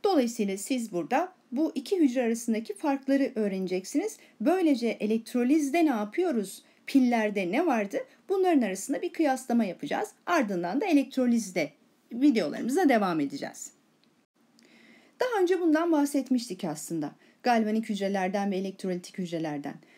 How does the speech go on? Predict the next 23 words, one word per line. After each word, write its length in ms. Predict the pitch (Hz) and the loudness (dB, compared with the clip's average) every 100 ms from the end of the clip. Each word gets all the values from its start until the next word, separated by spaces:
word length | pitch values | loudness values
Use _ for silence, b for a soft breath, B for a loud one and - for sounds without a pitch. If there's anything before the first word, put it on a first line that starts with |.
| b b b b 254 | b b b b 4
Ee, 300 | 277 262 - _ _ - | 4 4 -2 _ _ 2
redoks 340 | 311 523 - | 4 4 0
tepkimeleri 640 | - 330 - 254 202 180 - | 0 0 2 2 2 0 -2
istemli 540 | 277 - 294 294 392 508 | -4 0 4 4 4 0
ya 100 | 320 | -2
da 40 | |
istemsiz 580 | - 320 311 285 285 285 | -4 -2 2 2 2 2
olabiliyordu. 640 | 262 220 185 165 139 - - | 2 2 -2 -6 -6 -10 -8
Ve 100 | 226 | -6
istemli 500 | 277 - 339 330 415 | -4 -2 2 2 2
bir 100 | 370 | -2
tepkimede 600 | - 302 - 240 220 170 - - | -2 -2 2 2 2 -4 -12 2
kimyasal 560 | 285 277 277 285 392 | 8 8 8 2 4
enerji 460 | 330 285 277 277 427 - | 6 6 6 2 0 4
elektrik 480 | 294 294 285 294 | 6 6 2 2
enerjisine 520 | 269 220 196 - 214 214 | 4 2 0 -2 -2 0
dönüşüyordu. 600 | 247 269 294 277 277 - b b - | 0 0 0 0 -2 -12 b b 0
Bunlara 420 | 415 302 220 - - | 4 4 2 -4 -2
galvanik 600 | 240 320 320 311 294 302 | 2 6 6 6 6 4
hücreler, 540 | 226 185 170 165 392 - b b 269 | 0 0 -2 -4 -8 -12 b b 4
yani 480 | 302 226 175 240 - _ _ _ _ _ _ - | 6 4 2 -2 -6 _ _ _ _ _ _ 0
elektrokimyasal 1120 | 339 339 - 262 240 233 214 196 220 269 302 | 4 4 2 -2 2 4 4 2 0 0 0
piller 560 | - 285 254 202 - | 4 6 6 2 -2